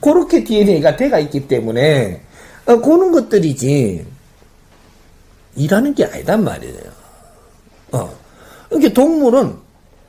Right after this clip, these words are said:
일을 하기 위해서 태어난 게 아니고, 환경에 따라서 살기 위해서 태어난 거고, 인간은 환경에 의해서 살기 위해서 태어난 게 아니고, 이, 우리가 일을 할 거는 일을 찾아서 하고, 우리는 진화하고 발전하는 데 우리는 노력을 하는 게 인간이에요.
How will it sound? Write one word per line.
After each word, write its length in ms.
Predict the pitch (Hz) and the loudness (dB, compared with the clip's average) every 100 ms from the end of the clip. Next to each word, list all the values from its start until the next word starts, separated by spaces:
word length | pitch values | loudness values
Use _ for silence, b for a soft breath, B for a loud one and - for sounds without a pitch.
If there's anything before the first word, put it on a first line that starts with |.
| _ | _
일을 440 | 160 240 320 370 | 0 2 4 2
하기 320 | 349 247 226 160 | -2 -6 -6 -4
위해서 300 | 127 214 214 | -2 -2 -4
태어난 400 | - 226 135 110 | -4 -2 -2 -2
게 100 | 226 | -4
아니고, 800 | 190 73 - 104 131 90 - 92 _ B B B | -4 -8 -8 -4 -2 -4 -10 -20 _ B B B
환경에 480 | - 254 262 381 359 | -2 0 2 0 0
따라서 340 | 202 180 - | -2 -2 -4
살기 400 | - 143 127 247 | -6 -4 -4 0
위해서 280 | 302 - 214 | 0 2 0
태어난 360 | 175 127 107 71 | 0 -2 -4 -10
거고, 400 | 64 73 71 - B B B - | -12 -12 -14 -16 B B B 0
인간은 440 | 233 262 330 180 | 2 2 0 -2
환경에 440 | 147 226 247 339 | -2 -2 0 -2
의해서 280 | 277 196 180 | -2 -2 -4
살기 400 | 151 - 165 240 | -6 -6 -6 -2
위해서 260 | 330 320 226 | 0 0 -4
태어난 340 | - 196 156 | -4 -2 -2
게 80 | 127 | -4
아니고, 460 | 110 127 190 123 B B B B B _ _ | -4 -2 -2 -2 B B B B B _ _
이, 200 | 226 247 - | -6 -6 -4
우리가 260 | 160 208 220 - | -2 2 0 -2
일을 460 | 147 190 277 311 294 | -2 0 2 0 0
할 260 | 214 180 | -4 -2
거는 280 | 196 214 196 | -2 0 -2
일을 320 | 165 226 269 | -2 -2 -4
찾아서 460 | - 202 196 180 175 | -4 -4 -4 0 -2
하고, 520 | 147 139 190 220 - | 0 -2 2 0 0
우리는 360 | 127 143 208 139 | -4 -4 -4 -6
진화하고 800 | - 185 226 226 208 156 202 220 | -4 0 0 0 -2 -2 -2 -2
발전하는 680 | 170 208 254 240 202 170 147 | -2 0 -2 -2 -2 -4 -2
데 100 | 156 | -4
우리는 400 | 135 165 170 135 | -2 -2 -2 2
노력을 380 | 285 359 302 214 | 2 2 -2 -4
하는 220 | 160 131 | -4 -4
게 80 | 131 | -6
인간이에요. 540 | 101 107 135 127 73 | -6 -4 -2 -2 -6